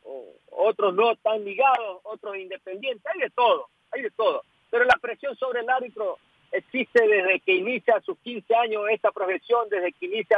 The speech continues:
dirigiendo los partidos de, de, de, de infantos juveniles, los padres de familia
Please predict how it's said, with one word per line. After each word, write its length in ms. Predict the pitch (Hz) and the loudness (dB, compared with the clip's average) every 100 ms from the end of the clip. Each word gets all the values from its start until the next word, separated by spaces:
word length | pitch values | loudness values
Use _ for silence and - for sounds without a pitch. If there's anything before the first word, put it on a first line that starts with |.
| 190 | 2
dirigiendo 680 | 175 175 170 214 202 185 143 - _ _ _ | 0 0 2 2 0 0 -2 -4 _ _ _
los 160 | 170 170 | 0 2
partidos 500 | 185 165 220 214 196 | 0 0 0 0 2
de, 220 | 185 151 | 0 0
de, 240 | 143 135 | 0 -4
de, 240 | 123 131 127 147 | -4 -4 -4 -2
de 100 | 165 | -4
infantos 360 | 160 214 214 202 | 2 2 2 2
juveniles, 420 | 180 208 247 208 | 2 0 -2 0
los 140 | 180 | 0
padres 280 | - 214 220 | 0 0 0
de 120 | - | -2
familia 320 | 190 254 233 | -4 -2 -4